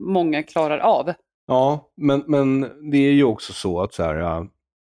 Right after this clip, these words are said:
Speaker 2: en stor del av den energipolitik vi har haft i, inte bara Sverige, utan, eh, större delen av västvärlden de
Speaker 1: Mm.
Speaker 2: senaste tjugo åren,
Speaker 1: Mm.
Speaker 2: eh, har ju spelat Ryssland rätt i händerna.
Speaker 1: Mm.
Speaker 2: Det är ju inkompetens på,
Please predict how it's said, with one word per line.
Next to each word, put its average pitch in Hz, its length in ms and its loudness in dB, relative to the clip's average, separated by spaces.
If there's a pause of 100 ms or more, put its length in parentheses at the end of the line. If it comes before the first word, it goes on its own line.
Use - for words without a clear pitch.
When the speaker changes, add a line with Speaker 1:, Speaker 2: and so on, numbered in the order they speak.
(140)
Speaker 2:
en 107 140 -2
stor 135 240 0
del 107 180 0
av 98 80 -4
den 92 180 -4
energipolitik 87 920 -6
vi 90 60 -4
har 78 80 -4
haft - 320 -8 (480)
i, 73 300 -12
inte 98 200 -8
bara 80 220 -6
Sverige, 117 460 -2
utan, - 500 -18
eh, - 140 -18 (680)
större 85 200 -4
delen 80 260 -8
av 78 60 -8
västvärlden 87 680 -6
de 80 120 -12
Speaker 1:
Mm. 185 120 -2
Speaker 2:
senaste - 420 -6 (640)
tjugo 73 300 -12
åren, 120 500 -4
Speaker 1:
Mm. 170 300 -6 (520)
Speaker 2:
eh, 98 180 -2
har 101 100 -2
ju 95 60 -4
spelat 85 400 -4
Ryssland 82 500 -10 (120)
rätt 98 340 -6
i 110 60 -6
händerna. 104 500 -8 (140)
Speaker 1:
Mm. 175 380 -4
Speaker 2:
Det 101 140 -6
är 101 120 -2
ju 92 280 -4
inkompetens 90 880 -8
på, 82 380 -6